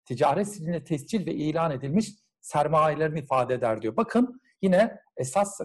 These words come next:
kırmızıyla işaretledim. Esas sermaye sistemi olarak adlandırıyor. Peki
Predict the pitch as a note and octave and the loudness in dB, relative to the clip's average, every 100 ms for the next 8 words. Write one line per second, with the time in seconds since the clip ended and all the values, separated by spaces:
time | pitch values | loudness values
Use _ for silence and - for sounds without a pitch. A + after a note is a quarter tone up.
0 | - D#3+ E3 D#3+ F#3+ D#3 C#3 D3 B2+ C3+ | -4 -2 -2 0 0 0 -4 -4 -4 -4
1 | - D3+ A#3+ - _ - D3+ - G#3+ - | -4 -2 -2 -2 _ -6 -4 -2 -2 0
2 | D#3+ D3+ D3+ C#3+ C#3 - - C#3+ C#3 G3 | -2 0 -2 -2 -4 -6 -4 -2 0 0
3 | A3 D#3 C#3 C#3 A#2 B2 - D4 E3 - | 2 2 2 0 0 -2 0 2 0 -2